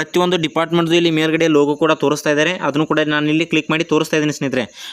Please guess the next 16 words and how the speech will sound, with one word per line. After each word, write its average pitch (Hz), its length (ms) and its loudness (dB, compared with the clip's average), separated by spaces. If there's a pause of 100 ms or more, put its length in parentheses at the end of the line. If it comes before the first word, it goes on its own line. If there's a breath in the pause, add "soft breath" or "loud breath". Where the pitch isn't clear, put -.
(120)
ಇಲ್ಲಿ 180 200 0
ನೋಡ್ಬೋದು, 190 240 2 (120)
just 175 240 -2
ಬಂದ್ಬಿಟ್ಟು 180 360 0
ನಿಮ್ಮ 175 180 0
ಒಂದು 175 120 -2 (140)
ಅಪ್ಲಿಕೇಶನ್, 165 460 -2
ಅಪ್ಲಿಕೇಶನ್ 165 360 -2
ಹಾಕಬೇಕಾದ್ರೆ 156 440 -4 (380 loud breath)
ನಿಮ್ದೊಂದು 175 360 0 (140)
ಅಪ್ಲಿಕೇಶನ್ 175 420 -2
ಐ 143 160 -2
ಡಿ 170 120 0
ಬಂದಿರುತ್ತೆ, 160 420 -2
ಮತ್ತು 160 220 -4
ನಿಮ್ಮದು 160 220 0